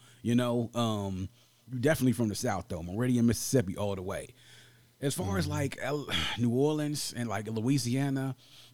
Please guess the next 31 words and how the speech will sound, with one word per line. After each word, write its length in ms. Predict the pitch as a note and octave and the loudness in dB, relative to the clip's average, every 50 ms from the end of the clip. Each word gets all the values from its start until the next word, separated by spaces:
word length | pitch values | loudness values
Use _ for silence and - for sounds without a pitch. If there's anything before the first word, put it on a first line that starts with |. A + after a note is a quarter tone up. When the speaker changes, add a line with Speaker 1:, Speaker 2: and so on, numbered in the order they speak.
| _ - | _ -6
Speaker 1:
I 100 | C3+ D#3+ | -4 -4
definitely 340 | E3 D3+ F3 - - D3 C#3 | 0 0 -2 0 2 2 4
listened 220 | C3+ C3+ B2 B2 A#2 | 4 4 2 2 2
to 40 | A#2 | 2
more 260 | A#2 A#2+ A#2 A#2 G#2+ | 2 2 2 0 -2
Cash 360 | - - B2 A#2+ A#2 - - | 0 0 0 0 0 0 0
Money 260 | A#2 A#2 A#2+ B2 B2 | 2 2 4 4 4
than 120 | A#2 A2 G#2 | 4 2 2
I 80 | G2+ | -2
did 220 | G2+ F#2 A2 A2 G2+ | -2 -2 -2 -2 -2
No 160 | G#2+ G#2 G2+ | -2 -2 -2
Limit. 400 | F#2 F#2+ A2 A#2+ A#2+ A#2+ A#2 - - _ _ _ _ _ _ _ - | -2 -2 -2 0 0 -2 -2 -6 -12 _ _ _ _ _ _ _ -6
Um, 320 | G#2 G#2+ G2 F#2 F#2 F2+ | -4 -4 -2 -2 -4 -2
like 180 | F#2+ A#2 C3+ C3+ | 0 0 0 2
you 80 | D3 | 0
said, 280 | C#3 - C3 A2+ G2 G#2+ | 0 2 2 0 2 4
No 120 | C3 F3+ G#3+ | 4 4 4
Limit 260 | G#3 G3 F#3 E3+ D3 | 4 4 2 2 2
didn't 180 | D3 C#3+ C3+ C3+ | 2 2 2 2
really 180 | C3 B2+ B2 | 2 2 2
have, 300 | B2 C3 B2 A#2+ - - | 2 2 0 0 -2 -2
like, 140 | - A2 - - | -4 -4 -2 0
I 80 | D#3+ | -2
did 200 | D3+ B2 F3 E3 C#3 | 2 4 4 4 4
need 140 | C#3 C3 - | 4 2 2
to 60 | A#2+ | 2
have 220 | A2+ B2 A#2 A2 - | 2 2 0 0 0
some 120 | - G2 | -2 -4
spitters. 500 | - - - C#3 B2 F#2 - D#2+ E2+ - | -4 -2 0 0 0 0 -2 -8 -10 -4
And 160 | - A2 A2+ - | -2 -2 -2 0
so 380 | - B2 A2 G#2 G2 G2 G2 | 0 0 0 0 0 -2 -4